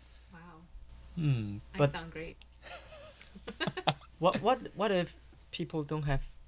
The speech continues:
Speaker 2: friends or they haven't met friends? Are there any skills that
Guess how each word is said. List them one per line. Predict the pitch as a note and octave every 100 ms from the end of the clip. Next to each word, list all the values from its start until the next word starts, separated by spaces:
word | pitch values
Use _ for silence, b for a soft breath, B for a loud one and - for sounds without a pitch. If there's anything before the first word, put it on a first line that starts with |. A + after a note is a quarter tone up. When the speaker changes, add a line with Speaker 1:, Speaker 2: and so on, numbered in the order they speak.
| - - - - - -
Speaker 2:
friends | - - C#3+ F3 F3+ B2 A2 - -
or | - C3 C3 B2+ - - -
they | C3+
haven't | C3 C#3+ D3 C#3
met | C#3 -
friends? | - C3 D#3+ B2+ G#2 - - - - - - - -
Are | C3+ B2+
there | B2+ C3
any | C3 C3
skills | - - C3 C3 C3+ -
that | B2